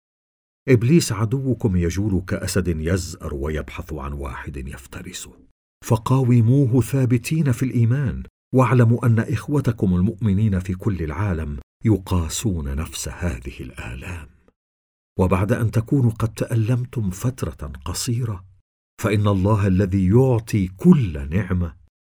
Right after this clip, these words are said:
والذي دعاكم إلى جلاله الأبدي بانتمائكم للمسيح، هو نفسه يصلح أحوالكم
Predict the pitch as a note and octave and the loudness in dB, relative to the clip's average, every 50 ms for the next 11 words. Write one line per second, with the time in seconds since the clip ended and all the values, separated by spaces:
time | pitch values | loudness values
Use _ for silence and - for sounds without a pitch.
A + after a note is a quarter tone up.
0 | - G2+ G2+ G2+ G2 G#2 G2 A#2 A2+ G2+ A2+ G#2+ G#2 B2+ C3+ B2 - - B2 B2 | 2 4 6 6 6 6 6 6 6 6 6 4 4 2 2 0 2 0 0 0
1 | B2 B2 A#2 A#2 G#2+ F#2 A2+ A2+ A2 B2+ C3+ C#3+ C3+ B2+ A#2 G#2+ A#2+ A#2+ - - | 2 4 4 4 6 6 4 4 4 4 4 4 4 4 4 4 2 2 0 0
2 | A2+ G2 A2 G#2+ G2 B2 C#3 A2+ F#2 F2+ E2+ G2 F#2 F#2 F#2 F#2 - G2+ F#2+ F#2 | -2 0 0 0 2 2 0 0 0 0 0 2 2 2 0 0 0 2 4 6
3 | F#2 G2 B2 C#3 C#3+ - - G2+ F2+ - - E2 C#2+ C#2+ C#2+ E2+ D#2 D2 D#2+ E2 | 8 8 8 6 4 2 -2 -10 -12 -8 -8 -8 -8 -6 -6 -6 -6 -6 -6 -8
4 | - - - A2 G2+ F2 D2 C#2 - - - _ _ _ _ _ - - F2+ F2 | -8 -6 -4 -2 -2 -2 -4 -6 -10 -16 -20 _ _ _ _ _ 0 2 4 4
5 | F2 D#2+ F#2+ G#2 F#2+ F#2 - - - A#2 E2+ F#2+ F#2+ F#2 E2+ F#2 B2+ C#3+ - - | 4 2 0 -2 -2 -6 -8 -4 -2 -2 0 0 0 0 2 4 2 2 2 0
6 | - B2+ G#2+ - - F#2 F2 F2+ - - F2 D#2+ E2+ F2 E2+ D#2+ D#2+ - - D#2+ | -2 -2 -2 0 0 -2 -2 -4 -6 -6 -4 -2 -2 -2 -2 -4 -6 -8 -8 -8
7 | D2+ D2 | -8 -8